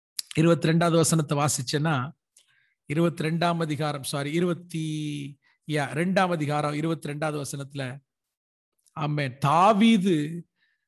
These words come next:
அஹ், அறிக்கை பண்றாரு பாருங்க. என்னன்னா, அப்பொழுது தாவீது இந்த விஷயத்தெல்லாம் கேள்விப்பட்ட உடனே, ஆசாரியர்கள் எல்லாத்தையும் கொன்னுட்டான்ற கேள்விப்பட்ட உடனே தாவீது என்று சொல்லும், "அன்றைய தினமே அறிந்தேன், உன் தகப்பன் வீட்டாராகிய எல்லாருடைய மரணத்திற்கும் காரணம்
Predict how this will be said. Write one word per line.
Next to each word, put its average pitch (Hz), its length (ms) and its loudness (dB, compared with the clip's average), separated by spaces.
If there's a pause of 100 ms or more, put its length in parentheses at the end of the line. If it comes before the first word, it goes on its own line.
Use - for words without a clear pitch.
(160)
அஹ், 143 600 -2
அறிக்கை 160 380 0
பண்றாரு 127 380 -4
பாருங்க. 127 280 -6
என்னன்னா, 131 140 -8
அப்பொழுது 175 380 0
தாவீது 165 400 2
இந்த 151 140 -4
விஷயத்தெல்லாம் 170 460 -4
கேள்விப்பட்ட 170 580 -6
உடனே, 147 360 -6 (520)
ஆசாரியர்கள் 175 640 0
எல்லாத்தையும் 214 460 2
கொன்னுட்டான்ற 208 680 -2 (100)
கேள்விப்பட்ட 180 540 -6
உடனே 156 260 -6
தாவீது 151 520 -6
என்று 143 160 -12
சொல்லும், 139 280 -6
"அன்றைய 147 260 -2
தினமே 156 360 -2
அறிந்தேன், 143 600 -6 (720)
உன் 147 140 -8
தகப்பன் 180 460 -2
வீட்டாராகிய 139 680 -2
எல்லாருடைய 160 680 -4
மரணத்திற்கும் 135 760 -8
காரணம் 135 680 -6